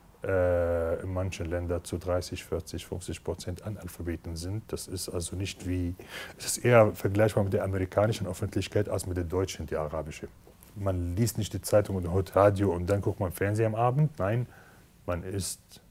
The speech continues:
man bleibt hängen beim Fernsehen. Insofern hat Al Jazeera eine unglaubliche Wirkung, hat sie immer noch übrigens.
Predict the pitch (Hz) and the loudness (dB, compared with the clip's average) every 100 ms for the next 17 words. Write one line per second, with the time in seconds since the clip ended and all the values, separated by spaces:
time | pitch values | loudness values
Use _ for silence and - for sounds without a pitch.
0 | - - 92 80 104 101 - 101 98 85 | -14 -4 -4 4 4 4 -2 -2 0 0
1 | 85 78 - 78 73 76 65 - - - | -2 -4 -6 -6 -6 -10 -12 -18 -8 -4
2 | 107 123 104 98 92 90 90 98 92 92 | -2 0 0 0 -2 -2 0 0 0 -2
3 | 92 - - 131 139 - 104 95 92 90 | -6 -8 -4 0 0 -2 2 2 2 -4
4 | - 98 101 - - - - - 90 87 | -2 -2 -2 -8 -20 -20 -20 -12 -6 2
5 | 95 90 120 87 101 - 92 92 95 95 | 2 4 0 2 -2 -2 -4 -2 -2 -2
6 | 92 101 110 143 | -2 0 2 2